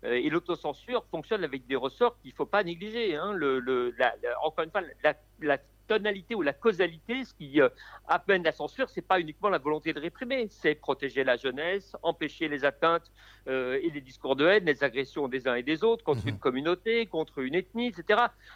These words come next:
Speaker 1: Des choses qui sont plutôt sympathiques. La difficulté, c'est que la solution qui est donnée et qui est proposée,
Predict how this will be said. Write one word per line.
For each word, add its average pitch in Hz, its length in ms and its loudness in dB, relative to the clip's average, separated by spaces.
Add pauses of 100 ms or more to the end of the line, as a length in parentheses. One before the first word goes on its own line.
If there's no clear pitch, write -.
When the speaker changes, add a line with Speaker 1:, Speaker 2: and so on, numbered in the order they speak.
(100)
Speaker 1:
Des 170 100 6
choses 151 300 -2
qui - 100 -12
sont 165 140 -2
plutôt 202 340 -2
sympathiques. 208 640 -2
La 156 140 4
difficulté, 180 560 -4
c'est 180 160 -8
que - 120 -4
la 180 60 2
solution 180 540 -4
qui 160 100 -4
est 143 40 0
donnée 143 280 -2
et 143 80 -4
qui - 120 -8
est 123 40 -4
proposée, 127 560 -2